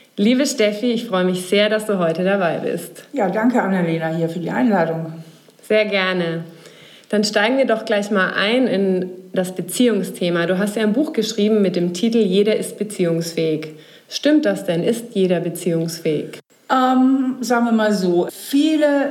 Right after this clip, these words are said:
Speaker 2: Menschen, sehr viele könnten viel, viel glücklicher in, in ihren Beziehungen werden, wenn sie ein paar einfache psychologische Gesetzmäßigkeiten beachten würden und bei sich ein bisschen verbessern würden. Denn tatsächlich sind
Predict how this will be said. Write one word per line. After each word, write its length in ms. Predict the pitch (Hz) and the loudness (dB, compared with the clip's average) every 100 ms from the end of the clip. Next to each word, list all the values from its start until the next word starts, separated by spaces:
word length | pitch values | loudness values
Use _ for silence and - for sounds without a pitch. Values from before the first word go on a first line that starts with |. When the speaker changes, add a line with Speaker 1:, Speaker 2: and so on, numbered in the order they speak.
| - | -2
Speaker 2:
Menschen, 500 | 208 180 170 - 185 | 0 0 -2 -4 -2
sehr 200 | 202 226 | 0 0
viele 280 | 226 220 208 | 0 -2 -2
könnten 340 | - 220 - | 0 -4 -4
viel, 200 | - 254 | -4 -4
viel 260 | 226 220 185 | -4 -4 0
glücklicher 540 | 208 254 226 208 202 | 0 0 -4 -2 0
in, 140 | 196 196 - - | -2 -4 -8 -2
in 100 | 202 | 2
ihren 280 | 190 185 | 4 4
Beziehungen 760 | 180 - - 254 202 185 180 170 | 2 0 0 4 4 2 -2 -2
werden, 520 | 165 165 208 262 339 359 349 - 233 | 0 2 2 2 0 -2 -8 -10 -4
wenn 180 | 214 208 | 0 2
sie 200 | 202 202 | 2 2
ein 100 | 196 | 0
paar 320 | 185 190 185 | -2 -4 -2
einfache 540 | 180 185 190 190 185 185 | 0 0 0 -2 -2 -4
psychologische 1040 | - 208 196 190 185 185 190 185 180 175 170 | -4 -6 -2 2 2 2 0 -2 0 -2 -2
Gesetzmäßigkeiten 1900 | 190 185 190 190 185 - - 208 208 214 - - 208 202 202 214 208 214 - - | -2 0 0 2 0 -2 0 2 2 -2 -8 -4 0 0 0 -2 -4 -4 -6 -4
beachten 540 | - 208 - - 233 | -4 -4 -4 0 2
würden 440 | 240 247 269 - - | 4 2 -2 -4 -6
und 600 | 202 196 196 - - 175 | -2 -2 -4 -10 -14 -4
bei 140 | 196 180 | -2 0
sich 460 | 220 220 - - - 202 | 0 0 -2 -8 -8 -2
ein 120 | 196 | 0
bisschen 260 | 202 208 | 0 0
verbessern 480 | 196 175 202 247 240 | 0 0 0 0 2
würden. 340 | 240 240 247 233 | 2 2 0 0
Denn 400 | 202 208 208 220 | 0 2 2 -2
tatsächlich 680 | 214 185 - 247 254 254 - | -4 -6 -2 0 2 -2 0
sind 300 | 233 226 226 | 0 0 -2